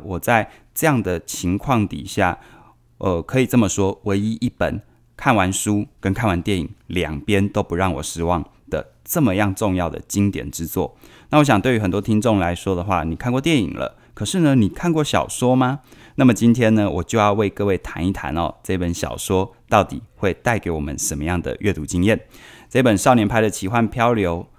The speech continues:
的作者是杨马泰尔，由皇冠文化出版哦。那比较特别的是，他在台湾在二零零二年事实上已经先推出了文字版本。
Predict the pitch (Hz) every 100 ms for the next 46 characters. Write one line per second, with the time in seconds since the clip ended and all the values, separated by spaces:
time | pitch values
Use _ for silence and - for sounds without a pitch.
0 | _ - 85 135 113 - 62 - - 95
1 | 85 92 87 98 87 - - - 131 73
2 | 53 50 - - - - _ 107 117 131
3 | 120 113 156 151 117 98 107 113 104 -
4 | 135 - 73 - 53 - _ - _ 135
5 | 120 87 57 - 104 151 190 160 101 98
6 | 98 - 101 - - 135 135 143 104 -
7 | - 85 107 107 113 - - 123 - 180
8 | 147 101 92 95 - 139 101 80 - -
9 | 120 95 107 71 95 98 107 101 95 107
10 | 101 - 92 90 71 - 87 - 101 165
11 | 85 82